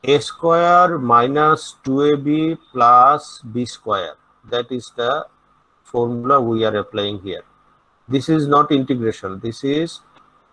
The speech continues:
just algebra formula. We are expanding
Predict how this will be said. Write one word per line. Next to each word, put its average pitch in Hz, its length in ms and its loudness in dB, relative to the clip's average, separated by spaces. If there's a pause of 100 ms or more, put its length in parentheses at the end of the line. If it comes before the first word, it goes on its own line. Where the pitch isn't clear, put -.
(320)
just 139 420 -2 (120)
algebra 131 520 2
formula. 110 640 -2 (300)
We 127 240 0
are 143 280 0
expanding 151 1200 -2